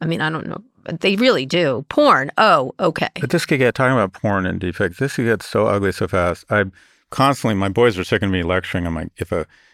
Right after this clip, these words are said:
Speaker 2: if an attractive, if someone reaches out to you and, uh,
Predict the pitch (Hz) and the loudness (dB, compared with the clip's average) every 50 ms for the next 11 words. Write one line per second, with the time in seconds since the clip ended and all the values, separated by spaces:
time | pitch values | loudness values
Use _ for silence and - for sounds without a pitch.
0 | _ _ _ 98 - 104 95 92 85 - - 120 120 135 151 - - 156 147 143 | _ _ _ -4 -2 0 -2 0 -2 -2 0 2 2 2 0 2 2 2 2 2
1 | 131 127 - _ _ _ _ _ _ _ - 104 - - 147 156 160 151 139 123 | 0 -4 -12 _ _ _ _ _ _ _ -6 -6 -2 0 2 2 4 4 2 2
2 | - 120 95 104 98 98 98 - - 95 85 82 82 - - _ _ - 101 98 | 0 0 0 2 2 2 0 -2 -2 -2 -2 -2 -4 -6 -10 _ _ -4 -2 -2
3 | 92 90 87 85 82 - - _ - 107 | 0 -2 -2 -4 -6 -10 -10 _ -8 -8